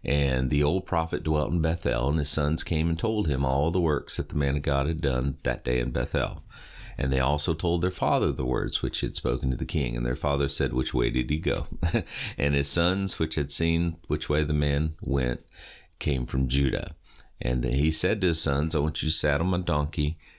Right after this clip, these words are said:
you know, and I'm gonna, I'm gonna go talk to this man." And after the man of God, he found him sitting under an oak. And he said unto him, "Are you the man of God who came to Judah?" And he said, "I am."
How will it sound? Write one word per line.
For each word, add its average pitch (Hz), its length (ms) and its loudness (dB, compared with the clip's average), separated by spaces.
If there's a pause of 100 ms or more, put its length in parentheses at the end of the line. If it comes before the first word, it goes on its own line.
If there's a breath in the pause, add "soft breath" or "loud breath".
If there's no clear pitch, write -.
(180 loud breath)
you 67 180 0
know, 62 140 0
and 62 120 0
I'm 73 140 2
gonna, 67 420 0
I'm 71 140 0
gonna 73 120 0
go 73 80 0
talk - 360 -2
to 69 80 0
this 62 260 0
man." 60 380 0 (460 loud breath)
And - 140 0
after 73 280 0
the 90 100 0
man 104 240 2
of - 60 -2
God, 69 320 2
he 76 120 2
found 80 340 0
him 85 120 2
sitting 73 400 2
under 67 240 2
an 69 100 2
oak. - 300 -2 (480 loud breath)
And - 120 0
he 73 80 2
said 113 280 2
unto 78 160 2
him, 76 160 4
"Are 76 40 4
you 71 220 4
the 69 80 2
man 69 240 2
of 67 80 0
God 71 260 0
who 80 80 0
came 76 280 0
to 76 60 -2
Judah?" 87 340 0
And 62 100 0
he 60 60 0
said, 58 220 -2
"I 53 160 -2
am." 58 280 0